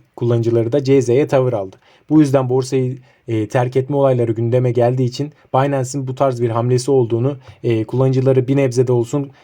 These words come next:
Lu-, Binance borsasında tutmak için bu hamleyi yaptığını söylüyorlar arkadaşlar. Tabii ki ben diğer borsaların da istenilen düzeyde yakımı gerçekleştirdiği takdirde aynı Luna, yeni Luna'yı, Luna versiyon ikiyi,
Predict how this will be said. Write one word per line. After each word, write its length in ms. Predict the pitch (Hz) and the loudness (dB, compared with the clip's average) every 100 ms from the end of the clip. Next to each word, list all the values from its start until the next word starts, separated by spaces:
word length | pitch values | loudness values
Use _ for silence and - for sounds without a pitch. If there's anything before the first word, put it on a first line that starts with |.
| _ - | _ -6
Lu-, 180 | 123 127 | -2 0
Binance 360 | 127 135 131 131 | 0 0 -4 -6
borsasında 340 | 123 - 123 | -10 -8 -10
tutmak 280 | - 147 131 | -8 -4 -4
için 180 | 139 131 | -2 0
bu 100 | 127 | 2
hamleyi 320 | 131 123 127 | 2 0 0
yaptığını 440 | 131 123 - 131 | 0 0 -2 -2
söylüyorlar 440 | 135 127 113 110 113 | 0 0 2 0 0
arkadaşlar. 600 | 113 107 110 110 156 156 - - - | 0 0 -4 -4 -6 -8 -14 -20 -4
Tabii 240 | 156 147 | -2 0
ki 140 | 135 135 | 0 -2
ben 200 | 139 147 123 | -2 -6 0
diğer 260 | 131 143 | 2 4
borsaların 500 | 127 123 127 127 131 | 2 0 0 0 0
da 100 | 120 | 0
istenilen 540 | 123 123 127 120 131 131 | -4 -6 -4 0 2 0
düzeyde 340 | 113 117 110 | 2 2 2
yakımı 320 | 113 110 131 | 0 -2 -2
gerçekleştirdiği 920 | 117 117 110 120 120 117 131 131 135 131 | 0 0 0 -2 -2 -4 -8 -6 -6 -2
takdirde 540 | 123 - 107 117 127 - - | -4 -2 -4 -2 -4 -10 -12
aynı 380 | 139 139 151 127 | -2 0 2 2
Luna, 200 | 120 131 | 2 2
yeni 360 | 135 120 123 139 | 2 2 2 2
Luna'yı, 360 | 131 110 110 | 2 0 -2
Luna 240 | 113 120 113 | -2 -2 0
versiyon 320 | 113 - 120 | 0 -2 -6
ikiyi, 360 | 117 - 127 | -6 -6 -6